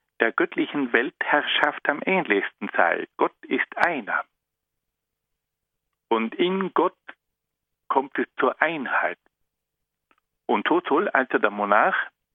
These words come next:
ein Spiegelbild der göttlichen Weltherrschaft sein. Thomas räumt aber ein,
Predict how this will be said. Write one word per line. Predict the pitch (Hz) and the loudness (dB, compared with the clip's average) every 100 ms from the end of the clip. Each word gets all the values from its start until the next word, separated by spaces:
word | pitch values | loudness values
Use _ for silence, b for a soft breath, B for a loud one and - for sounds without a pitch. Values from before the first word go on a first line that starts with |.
| _ _ - | _ _ -2
ein | 110 113 | -2 0
Spiegelbild | - - 175 190 196 180 - 185 196 - | -4 -4 -2 -2 -2 -6 -2 -2 -2 -2
der | 117 | 0
göttlichen | 156 - 113 - 156 | 0 -2 -4 -4 -4
Weltherrschaft | 123 117 - 113 - 170 - - | -2 -2 0 0 0 -6 -6 -4
sein. | 85 - _ _ _ _ _ _ _ _ _ _ _ _ _ _ _ b b b b b b b b b _ _ _ - | -4 -4 _ _ _ _ _ _ _ _ _ _ _ _ _ _ _ b b b b b b b b b _ _ _ -2
Thomas | 156 190 196 - | -2 0 -2 -2
räumt | 104 117 190 - - | 0 0 0 -6 -2
aber | 120 113 - | 0 0 2
ein, | 98 101 110 160 | 2 0 -2 -8